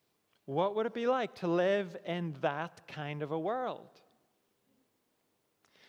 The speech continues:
Now, I realize those sort of stories aren't everyone's cup of tea,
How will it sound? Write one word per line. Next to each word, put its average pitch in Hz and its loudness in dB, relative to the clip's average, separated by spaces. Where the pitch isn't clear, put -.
Now, 165 -2
I - 2
realize 175 4
those 170 0
sort 175 2
of 165 0
stories 170 2
aren't 156 -2
everyone's 156 0
cup - -8
of 135 -14
tea, 226 0